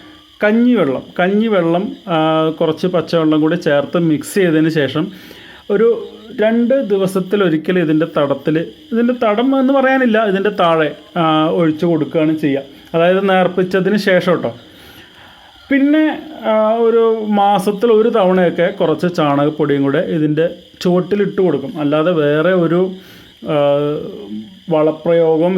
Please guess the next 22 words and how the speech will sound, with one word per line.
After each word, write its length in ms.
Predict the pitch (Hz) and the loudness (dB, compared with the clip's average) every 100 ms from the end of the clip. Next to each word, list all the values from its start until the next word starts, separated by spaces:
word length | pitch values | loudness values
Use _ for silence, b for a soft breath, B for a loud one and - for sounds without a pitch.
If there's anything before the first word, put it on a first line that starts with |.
| 165 | 0
ഇതിന് 240 | 160 175 196 | 0 0 0
നടത്താറില്ല. 500 | 190 190 190 139 123 - - - | 0 0 0 0 -2 -8 -20 -6
പക്ഷേ 180 | 190 240 240 | -2 0 2
എന്നിട്ടും 380 | 240 247 269 247 | 2 2 0 0
ഇത്, 140 | 214 220 220 208 202 | 2 2 0 0 0
ആ, 40 | 196 190 | 2 2
ഇങ്ങനെ, 260 | 185 190 202 196 - - 180 | 2 2 0 -4 -10 -8 -4
ആ, 20 | 170 170 | -4 -2
തഴച്ച് 400 | 156 151 151 190 180 | 0 -2 -4 -2 0
വളർന്നിട്ടുണ്ട്. 640 | 156 151 170 180 160 151 185 B B - | 0 0 -2 0 0 0 -2 B B -4
ഇതിലിപ്പോൾ 300 | 247 254 277 269 | -2 0 -2 0
കായ 280 | 233 226 240 254 | 0 2 2 2
കുറവായിട്ട് 420 | 233 214 214 220 214 | 0 2 2 2 0
കാണുന്നത് 320 | 208 196 190 180 | 0 0 0 2
എന്താ 140 | 165 | 2
വെച്ചാൽ 240 | 160 151 143 185 208 | 2 0 0 -2 -2
ഒരു 100 | 208 208 | 0 2
നാല് 260 | 202 220 247 220 | 2 2 0 0
ദിവസം 260 | 208 220 208 | 0 0 0
മുമ്പാണ് 440 | 185 180 190 190 190 | 2 2 2 0 0
ഇതിൻ്റെ, 340 | 165 170 165 185 180 175 160 | -2 0 2 2 0 -2 0
ആം, 340 | 151 147 147 | 0 0 -2